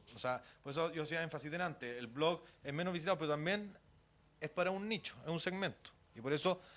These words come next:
vuelvo al principio, tanto como la televisión por cable es segmentada, Internet también es solo segmentación. Entonces, si queremos llegar a, a un cierto público, el cual está más, está más cerca de las nuevas tecnologías, será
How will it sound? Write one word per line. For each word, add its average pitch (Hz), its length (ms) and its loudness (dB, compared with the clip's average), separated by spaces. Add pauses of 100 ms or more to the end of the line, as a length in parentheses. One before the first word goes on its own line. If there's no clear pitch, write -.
(140)
vuelvo 160 240 4
al 156 80 4
principio, 147 520 0 (460)
tanto 175 240 8
como 175 120 10
la 165 100 12
televisión 151 480 4
por 139 180 4
cable 147 600 8 (160)
es 135 140 6
segmentada, 156 680 8 (320)
Internet 165 380 6
también 185 240 8
es 190 80 6 (240)
solo 226 240 12
segmentación. 202 640 6 (360)
Entonces, 156 280 6
si 143 80 8
queremos 151 300 10
llegar 170 360 12 (840)
a, 117 1040 12
a 127 80 10
un 147 160 12
cierto 147 320 8
público, 151 560 12
el 123 160 6
cual 147 340 10
está 127 320 2
más, 147 240 4
está 123 180 2
más 147 160 4
cerca 143 360 6
de 135 100 8
las 123 180 8
nuevas 147 200 6
tecnologías, 165 680 6
será 170 380 10